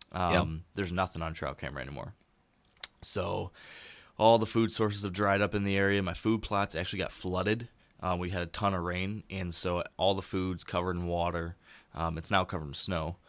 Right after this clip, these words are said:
Speaker 2: but, um, I think that definitely hurt the activity,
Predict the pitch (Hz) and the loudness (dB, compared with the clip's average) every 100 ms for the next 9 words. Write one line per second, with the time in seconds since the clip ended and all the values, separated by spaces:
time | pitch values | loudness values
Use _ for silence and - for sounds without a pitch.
0 | - _ - 82 90 87 85 85 85 80 | -20 _ -8 0 0 2 2 0 -2 -4
1 | 98 90 92 92 90 92 95 90 92 92 | -6 -2 0 2 0 -4 -2 -4 -2 -2
2 | - 87 87 90 - 92 90 90 90 87 | -2 -2 -2 -2 -2 -2 0 0 0 -4